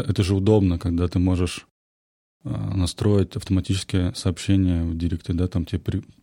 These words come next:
написали, ты можешь даже сразу ссылку отправить на продукт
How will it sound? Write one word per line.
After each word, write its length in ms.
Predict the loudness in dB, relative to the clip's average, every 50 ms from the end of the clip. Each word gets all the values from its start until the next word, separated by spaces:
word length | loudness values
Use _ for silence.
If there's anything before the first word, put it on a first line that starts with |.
| _ _ _
написали, 680 | -2 -2 0 0 -2 0 2 2 4 4 4 2 0 -4 _ _ _ _ _ _ _ _ _ _
ты 60 | 0 2
можешь 260 | 2 4 2 0 0
даже 220 | 0 0 0 0 0
сразу 340 | 0 2 2 4 4 2 0
ссылку 420 | -2 0 2 2 2 2 2 0
отправить 460 | -2 0 0 0 2 2 2 0 0
на 520 | 0 0 0 0 0 0 -2 -4 -4 -6 -8 -4
продукт 420 | -2 0 0 0 -2 -4 -6 -18